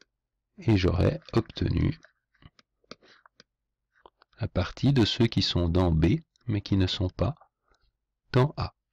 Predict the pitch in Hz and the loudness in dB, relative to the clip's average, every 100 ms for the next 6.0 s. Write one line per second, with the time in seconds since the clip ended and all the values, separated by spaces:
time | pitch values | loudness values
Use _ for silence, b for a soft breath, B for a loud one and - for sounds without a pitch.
0 | _ _ _ _ _ _ _ - _ _ | _ _ _ _ _ _ _ -20 _ _
1 | _ _ _ _ _ _ _ _ _ - | _ _ _ _ _ _ _ _ _ -20
2 | - _ _ _ _ B B B B B | -20 _ _ _ _ B B B B B
3 | B B B - 202 92 - - - - | B B B -12 -4 0 0 -2 -6 0
4 | 104 - 101 - 202 165 147 - 131 123 | 0 2 -2 2 0 2 0 0 0 0
5 | - 113 - 110 98 - 92 87 85 85 | 2 0 2 0 0 2 2 4 2 2